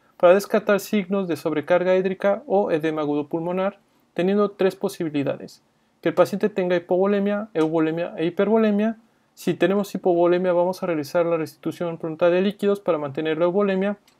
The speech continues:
con un índice urinario de meta de ciento cincuenta a doscientos mililitros por hora. Podemos utilizar Ringer lactato o Plasma Light y podemos considerar en los pacientes que tienen acidosis metabólica sin anion gap elevado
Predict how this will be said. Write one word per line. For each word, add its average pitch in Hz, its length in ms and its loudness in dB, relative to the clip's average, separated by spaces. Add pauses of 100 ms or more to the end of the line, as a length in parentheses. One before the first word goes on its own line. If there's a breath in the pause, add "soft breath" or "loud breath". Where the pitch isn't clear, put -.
con 180 240 2
un 220 160 2
índice 202 440 0
urinario 170 440 0
de 165 100 -2
meta 196 260 -4
de 170 120 -2
ciento 185 240 -6
cincuenta 180 560 -4
a 156 40 0
doscientos 160 380 -6
mililitros 147 460 -6
por 156 240 -6
hora. - 160 -12 (520)
Podemos 175 320 0
utilizar 170 400 0
Ringer 170 280 -2
lactato 156 400 -4
o 147 220 -6
Plasma 160 340 -2
Light 202 240 2 (520 soft breath)
y 220 100 4
podemos 220 320 2
considerar 170 480 2
en 165 60 -2
los 143 100 -4
pacientes 180 360 -6
que - 80 -12
tienen 175 220 -4
acidosis 165 360 -6
metabólica 160 580 -2
sin 160 200 -8
anion 160 220 -6
gap 156 180 -6
elevado 185 520 4